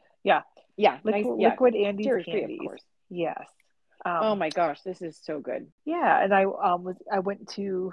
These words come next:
Speaker 1: the thrift store and got some antique glasses that looked very Art Deco to put this in.
Speaker 2: That's the best place to find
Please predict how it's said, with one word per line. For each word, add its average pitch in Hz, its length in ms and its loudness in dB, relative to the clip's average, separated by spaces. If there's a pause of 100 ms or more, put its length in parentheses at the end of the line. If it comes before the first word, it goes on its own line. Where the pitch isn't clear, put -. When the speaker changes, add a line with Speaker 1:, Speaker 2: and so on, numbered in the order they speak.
Speaker 1:
the 180 80 -12
thrift 196 280 -2
store 185 440 2
and 185 140 -6
got 175 220 -2 (180)
some 160 340 -10 (560)
antique 196 400 -4
glasses 175 600 0
that 190 120 -2
looked 180 180 -4
very 175 160 -2
Art 175 240 -2
Deco 165 560 -4 (260)
to 165 420 -6 (180)
put 254 200 0
this 196 240 0
in. 175 420 -4
Speaker 2:
That's 240 160 -2
the 302 80 4
best 190 320 2
place 185 240 0
to 190 140 -6
find 175 440 -4